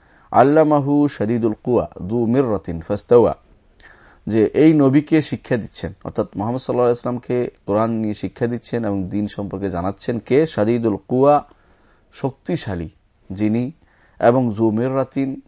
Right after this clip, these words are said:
ফাস্তাওয়া, যু মিররাতিন, এবং যিনি সবচেয়ে বেশি সৌন্দর্যপূর্ণ, সৌন্দর্যপূর্ণ সত-, সত্তা, সৌন্দর্যপূর্ণ যিনি হচ্ছেন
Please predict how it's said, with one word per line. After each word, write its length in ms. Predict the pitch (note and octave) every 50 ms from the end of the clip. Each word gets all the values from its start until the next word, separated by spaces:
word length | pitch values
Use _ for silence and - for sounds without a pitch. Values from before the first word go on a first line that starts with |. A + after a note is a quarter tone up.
| _ _
ফাস্তাওয়া, 440 | - A#2+ - - - G2 G#2 G2+ F#2
যু 220 | F#2+ A2 A2+ A2
মিররাতিন, 520 | G#2+ A#2 B2+ A#2+ A2 F#2 E2 - E2 D#2+ D#2+
এবং 280 | F2 F#2+ G#2+ A2 G2+
যিনি 460 | F#2+ G#2+ A2+ A#2+ C3 C3+ C3+ C3+ C3+ - _ _ _ _ _ _ _
সবচেয়ে 600 | - - A#2+ A2 - _ - - C3+ C3+ C3+ C3+
বেশি 640 | C3+ - G#2+ G#2+ - - - B2 A#2+ A#2+ B2 - B3 - _
সৌন্দর্যপূর্ণ, 1300 | - - - B2+ A#2 A2 A2 A2 A2 G#2+ G#2 G2+ - C3 - G#2+ G2+ G2+ G2 G2 F#2+ - - A#2+ A2 G#2 F2 D#2+ -
সৌন্দর্যপূর্ণ 720 | - - - A2+ G#2+ A2 F#2 G2+ F#2+ G2+ F#2+ F#2+ F2+ E2 D2+ -
সত-, 300 | - - F#2 - _ -
সত্তা, 440 | - - - - - - - - - _ _ - - - - - - -
সৌন্দর্যপূর্ণ 680 | - C#3+ C3 C3+ B2 C3 B2+ A#2+ C3+ A#2 A#2 A#2 A2+ A2
যিনি 220 | A2 A2+ A#2+ B2+
হচ্ছেন 440 | A#2+ A#2+ - - - A#2 A2+ A#2